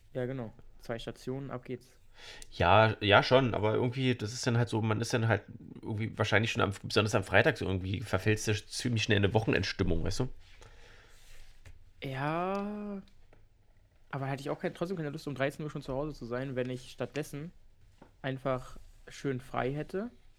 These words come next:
Speaker 1: und dann halt wieder hinfahren. Aber das frei hat, das fand ich schon cooler.
Speaker 2: Hm. Ja, vielleicht, äh, nächstes Schuljahr.
Speaker 1: Dafür hab ich mittwochs nicht mehr bis siebzehn Uhr.
Speaker 2: Das ist auch gut, ne?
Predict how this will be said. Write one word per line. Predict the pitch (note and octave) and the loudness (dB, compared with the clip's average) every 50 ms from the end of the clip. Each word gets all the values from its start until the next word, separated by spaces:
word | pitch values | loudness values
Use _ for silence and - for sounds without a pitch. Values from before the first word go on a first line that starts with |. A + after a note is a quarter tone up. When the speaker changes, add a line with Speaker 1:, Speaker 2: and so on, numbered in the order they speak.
| - - - - _ _ - - | -20 -20 -20 -20 _ _ -16 -8
Speaker 1:
und | D3+ C#3 C3 B2 - - B2+ | -6 -4 -4 -4 -4 -2 -4
dann | A#2+ B2 C3 | -2 -2 -2
halt | B2+ B2 | -4 -4
wieder | B2 A2+ A2+ | -4 -4 -4
hinfahren. | B2 D3+ E3+ F3 - A2 A2 | -4 -6 -8 -8 -10 -10 -10
Aber | A2 A2+ A2 | -8 -8 -8
das | - A2 - | -8 -10 -14
frei | - - - B2 C#3+ E3+ E3+ D#3+ | -12 -10 -6 -4 -4 -4 -4 -6
hat, | D3+ - - - - | -8 -10 -10 -14 -16
das | - C3+ - - | -14 -14 -14 -12
fand | - C#3 C3+ C#3 | -10 -8 -8 -8
ich | C3+ | -10
schon | - C#3+ D3 - | -10 -10 -12 -10
cooler. | - - C3+ B2 A2+ A#2 - - - - - - - - - - - - - - - - - _ _ - - - - - - - - - | -8 -8 -8 -6 -6 -10 -12 -12 -18 -20 -20 -20 -20 -20 -20 -20 -20 -20 -20 -20 -20 -20 -20 _ _ -20 -20 -20 -20 -20 -20 -20 -14 -10
Speaker 2:
Hm. | G2 F2+ F2 - - - - - - - - - - - - - | -8 -8 -8 -10 -16 -18 -18 -16 -14 -14 -16 -16 -18 -20 -16 -10
Ja, | G2 F2+ E2+ D#2+ E2+ F#2 - - - - - - - | -8 -6 -4 -2 -4 -4 -6 -10 -16 -18 -18 -20 -14
vielleicht, | - - C3+ B2+ - - - | -2 -2 -2 -2 -2 -6 -6
äh, | - A2 G#2 | -2 0 2
nächstes | F#2+ F#2 F2+ - - G2 | 2 0 0 -2 -6 -8
Schuljahr. | - - E2+ D#2+ D#2 - - - - - - - - - - - - - - - - - - - - - - - - | -6 -4 -4 -4 -4 -6 -10 -16 -18 -18 -18 -16 -12 -8 -8 -6 -6 -8 -8 -10 -10 -10 -10 -10 -12 -12 -12 -8 -4
Speaker 1:
Dafür | C3+ C#3 C#3 E3 D3+ | -4 -2 -2 -2 -4
hab | C#3+ | -4
ich | C#3 | -4
mittwochs | C#3+ D3+ D3 - - B2+ B2+ - | -4 -6 -6 -4 -6 -6 -6 -6
nicht | B2 A#2 | -8 -6
mehr | B2+ A#2 | -6 -6
bis | A#2 A#2 - | -6 -6 -8
siebzehn | B2 A#2 - - - A#2+ A2+ | -8 -10 -10 -10 -12 -12 -10
Uhr. | A#2+ A2+ A2 G2+ - - - - - - - - - - - - - - - - - - | -10 -10 -10 -12 -14 -18 -20 -20 -20 -20 -20 -20 -16 -12 -12 -10 -10 -12 -12 -14 -16 -6
Speaker 2:
Das | - C3 - | -6 -4 0
ist | - | 2
auch | C#3+ D3 - | 2 2 0
gut, | - - G2 | -4 -6 -2
ne? | F2+ F#2+ A#2 | 0 0 0